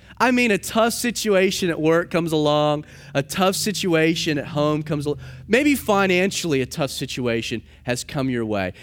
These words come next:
And often our prayers are, and they're passionate, "Lord, get me out of this mess.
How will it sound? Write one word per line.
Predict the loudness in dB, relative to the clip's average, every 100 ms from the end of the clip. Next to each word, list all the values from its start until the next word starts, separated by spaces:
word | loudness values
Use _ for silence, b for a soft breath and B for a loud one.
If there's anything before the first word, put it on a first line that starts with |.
| B
And | 0
often | 2 2 2 0 0
our | 0 -2
prayers | 0 0 4 4 2 -2 -8 B B
are, | 0 4 4 4
and | 4 4
they're | 2 2
passionate, | 2 2 2 0 2 2 0 -4 B B
"Lord, | 2 6 4 4
get | 2 4
me | 4 6
out | 6 6
of | 4
this | 2 0
mess. | 2 2 2 -4